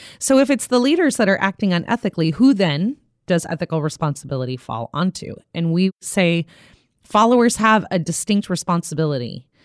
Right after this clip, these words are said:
in this situation to ensure and promote ethical conduct. So what would it take for a follower to see their leader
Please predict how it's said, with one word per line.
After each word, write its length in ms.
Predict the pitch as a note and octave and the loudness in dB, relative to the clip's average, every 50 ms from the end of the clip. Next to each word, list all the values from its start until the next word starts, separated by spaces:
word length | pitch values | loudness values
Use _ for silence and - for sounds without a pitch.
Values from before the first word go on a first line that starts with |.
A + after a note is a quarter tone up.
| _ _ _ _ _ _ _ _ _ _ - | _ _ _ _ _ _ _ _ _ _ 0
in 180 | E3+ F#3 G3+ | 0 2 2
this 440 | F#3 F3+ F3+ E3+ - - - - - _ | 2 2 0 -2 -4 -8 -10 -12 -12 _
situation 880 | - - - F#3+ F3+ - - F3+ F3+ A3 D4 - - B2 A2 A#2+ D3+ E3+ - _ _ _ _ _ _ _ _ _ _ _ _ _ _ - | -14 -8 -6 -6 -4 -4 -2 -2 0 0 -2 -4 -6 -8 -8 -8 -10 -10 -12 _ _ _ _ _ _ _ _ _ _ _ _ _ _ -8
to 160 | - A3 G3 | -4 -4 -2
ensure 800 | - G#3 G3+ F#3 - - - G#3+ G3 F#3+ G3+ G3 G3 G3 G3 - | 0 0 0 0 -2 -2 0 2 4 4 4 4 4 2 2 0
and 220 | - F3+ F3+ F3 - _ _ | -2 -2 -2 -2 -4 _ _
promote 420 | - - F#3 F#3+ G3 A3 G#3+ F#3 - | -2 0 2 4 4 4 2 0 0
ethical 360 | - D#3+ - - E3+ - F3 | -2 -4 -4 -4 -6 -6 -6
conduct. 640 | D#3+ - - D#3 C#3 B2 - - - _ - - _ _ | -6 -4 -4 -4 -4 -6 -10 -14 -18 _ -20 -20 _ _
So 360 | - - - - G3 F#3 F3 - - - - - _ _ _ | -20 -6 0 2 2 2 2 0 -6 -16 -20 -20 _ _ _
what 200 | - G3 A#3+ - | 0 0 2 4
would 120 | C#4+ C4+ | 4 4
it 140 | B3 G#3 - | 2 2 0
take 240 | - C4+ B3 A3 - | 0 0 0 0 -2
for 220 | - - F3 E3+ | -2 0 0 0
a 40 | E3 | 0
follower 480 | - - E3+ D#3+ E3 E3 D#3+ D#3 D#3 D3+ | 0 0 2 2 2 2 2 0 0 -2
to 220 | - - - D#3 | -4 -6 -8 -8
see 240 | - - - G3 F#3 | -6 -4 -2 -2 0
their 180 | E3 E3 D#3+ | 0 0 -2
leader 300 | D3+ D3 D3 C#3+ D3+ D3 | -2 -2 -4 -4 -4 -6